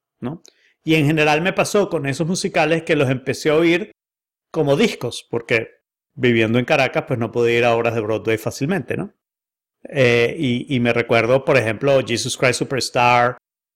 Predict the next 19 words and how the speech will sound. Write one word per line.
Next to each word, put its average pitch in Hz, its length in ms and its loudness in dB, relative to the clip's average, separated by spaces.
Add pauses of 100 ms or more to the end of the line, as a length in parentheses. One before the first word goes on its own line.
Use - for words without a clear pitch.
(120)
o 120 140 0
Godspell, 120 680 0
fueron 110 320 -6
dos 110 420 -2
musicales 120 600 -2
que 143 120 0
oí 117 160 4
mucho, 139 640 0
y 110 460 -6
bueno, 110 280 -2
Godspell 104 320 -6
inclusive 113 380 0
lo, 117 240 4
lo 120 440 -4
hicimos 117 480 -2
en 123 80 -2
el 110 180 -6
colegio, 110 440 0
creo. - 320 -6